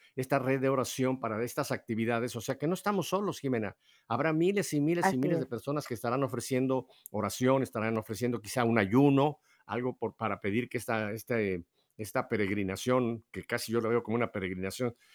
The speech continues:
Speaker 1: salga con éxito. ¿Para qué? Para que siga creciendo W T N, para que siga habiendo
Speaker 2: Sí.
Speaker 1: más gente que se beneficie de este regalo de Dios que es E W T N y Radio Católica Mundial y toda la obra de W T N.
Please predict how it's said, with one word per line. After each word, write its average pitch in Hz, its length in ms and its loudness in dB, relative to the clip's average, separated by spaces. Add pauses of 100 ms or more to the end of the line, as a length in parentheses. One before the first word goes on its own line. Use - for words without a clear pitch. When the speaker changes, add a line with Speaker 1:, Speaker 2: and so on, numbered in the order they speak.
(100)
Speaker 1:
salga 120 440 4
con 107 160 2
éxito. 127 360 -2
¿Para 123 180 -2
qué? 208 140 2
Para 170 240 -2
que 151 120 -6
siga 214 320 -2
creciendo 196 560 -2
W 117 380 0
T 101 180 -4
N, 82 220 -10 (340)
para 127 180 -2
que 139 80 -4
siga 190 200 -4
habiendo 175 200 -2
Speaker 2:
Sí. 151 80 2
Speaker 1:
más 175 160 2
gente 214 300 0
que 139 80 -4
se 131 160 -2
beneficie 127 600 0 (260)
de 135 100 -2
este 139 160 -2
regalo 135 460 2
de 117 100 0
Dios 131 240 -2
que 127 120 -2
es - 180 -4
E 156 100 0
W 151 360 -2
T 156 120 -4
N 170 140 0
y 139 60 -2
Radio 147 280 -4
Católica 135 420 -2
Mundial 110 480 -2
y 113 120 -10
toda 151 240 0
la 131 120 2
obra 202 240 2
de 120 120 0
W 104 380 0
T 95 180 -4
N. 82 200 -8